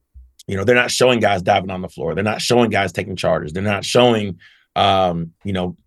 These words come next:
good rotation defenses. They're not showing a guy locking somebody up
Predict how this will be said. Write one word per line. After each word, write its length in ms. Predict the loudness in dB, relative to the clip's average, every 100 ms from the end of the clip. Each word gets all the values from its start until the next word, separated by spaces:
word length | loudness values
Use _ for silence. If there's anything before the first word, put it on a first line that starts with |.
| 0
good 220 | 2 4
rotation 760 | 2 2 -2 -2 -6 -8 -10 -14
defenses. 440 | -6 -4 -4 -6 0
They're 100 | 4
not 220 | 4 0
showing 400 | 0 2 4 2
a 40 |
guy 500 | 2 0 0 -2 -6 -10 _ _ _ 2
locking 380 | 4 4 2 -2
somebody 400 | 0 0 0
up 120 | -2